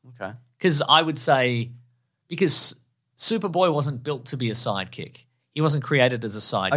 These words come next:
Speaker 1: Okay, fair, yeah.
Speaker 2: Whereas Damian Wayne definitely was.
Speaker 1: Yeah, okay.
Speaker 2: I think there's, there's intent there, obviously.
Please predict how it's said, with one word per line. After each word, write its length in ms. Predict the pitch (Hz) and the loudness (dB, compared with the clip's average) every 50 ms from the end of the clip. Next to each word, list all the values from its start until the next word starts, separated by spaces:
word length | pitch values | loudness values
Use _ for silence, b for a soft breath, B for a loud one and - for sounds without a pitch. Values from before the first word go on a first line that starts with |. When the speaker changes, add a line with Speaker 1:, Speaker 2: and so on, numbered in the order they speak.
| - 143 | 4 4
Speaker 1:
Okay, 140 | 120 110 120 | 4 4 4
fair, 360 | 120 120 113 104 104 113 110 | 2 -2 -2 -2 0 0 2
yeah. 80 | 107 | 2
Speaker 2:
Whereas 380 | 110 135 131 131 120 113 117 123 | 4 4 4 4 2 -2 -4 -4
Damian 420 | 123 135 127 123 120 117 113 110 | 0 0 2 2 2 0 -2 -2
Wayne 300 | 110 107 107 104 104 98 | -2 -2 -2 -2 -2 -2
definitely 380 | 95 104 101 - - 104 104 95 | -2 -2 -2 -4 -4 -10 -8 -6
was. 440 | 95 85 85 87 - - - - - _ - | -6 -6 -6 -4 -6 -6 -6 -8 -12 _ -4
Speaker 1:
Yeah, 300 | - 120 113 101 95 107 | 2 6 6 6 6 4
okay. 240 | 110 - 110 90 - - | 0 -4 -6 -6 -6 -4
Speaker 2:
I 60 | 120 | -4
think 180 | 117 123 131 117 | -4 -2 -2 0
there's, 220 | 123 117 104 101 | 0 0 -2 -2
there's 240 | - - 127 120 120 | -2 -2 0 0 0
intent 480 | 120 113 - - - 147 147 127 120 - | -2 -2 -2 0 2 2 2 2 0 -2
there, 240 | 107 98 92 95 104 | -4 -2 -2 -2 -4
obviously. 520 | 101 101 98 90 - - 92 87 87 87 | -4 -6 -8 -8 -8 -8 -10 -10 -12 -14